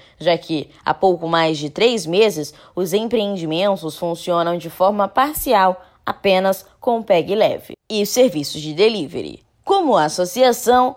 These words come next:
o presidente da Abrazel reiterou como vem sendo o processo de planejamento para a retomada. Mais de setenta por cento dos associados localizados em Maceió devem reabrir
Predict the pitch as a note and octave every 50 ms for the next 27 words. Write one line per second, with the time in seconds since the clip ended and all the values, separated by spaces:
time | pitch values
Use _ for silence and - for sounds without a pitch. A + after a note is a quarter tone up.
0 | - - _ - C#4+ B3+ E4 D4+ D4 B3 B3+ G#3+ E3 F#3+ G3+ A3 A#3 A3+ - F3
1 | F#3 F3+ F3 E3 E3 D#3 D3+ D3+ E3 E3 E3 F3 F#3+ E3+ D#3+ D#3 - F3 D#3+ D#3
2 | D#3+ E3 E3 E3 - - G3 G3 G3 F#3+ F#3+ F3 G3+ G#3+ A3 G#3 - - - A3+
3 | A3+ C4 D4 C#4+ A3+ G3+ F3+ F3 - E3+ D#3+ D#3+ - E3 D#3 D3+ - - - -
4 | - D#3+ D#3 D#3 D3+ E3 E3 D#3 D3 D3 C#3 C#3 C#3+ - - - C#3+ C#3+ D#3+ E3+
5 | E3 E3+ - C4+ C4 G#3+ E3+ D3 - - - - - _ _ - E3+ F3+ E3+ D#3+
6 | C#3+ D3 C3+ D3 C#3 - - F3 D3+ - - G#3 A#3+ C#4+ D4+ C4+ B3 C4 - G#3
7 | G3 - - D#3 C#3 D3 - - C#3 C3+ D3 D#3 D3 D3 - D3+ D3 C#3 C#3+ C#3+
8 | D3 D3+ D3+ D#3 D3+ E3 G3+ C4+ - - A3+ G#3 F#3 E3 E3 D#3 C#3+ C#3+ - -
9 | D#3 D3+ D3+ D#3 D#3+ D#3+ - A#3+ A3 F#3+ F#3+ G3 F#3+ - _ - E3+ D#3+ F3 F#3+
10 | G3 B3 B3 A#3+ A3+ A3+ A#3 B3 B3 G#3 F#3+ F3 F3 F#3+ -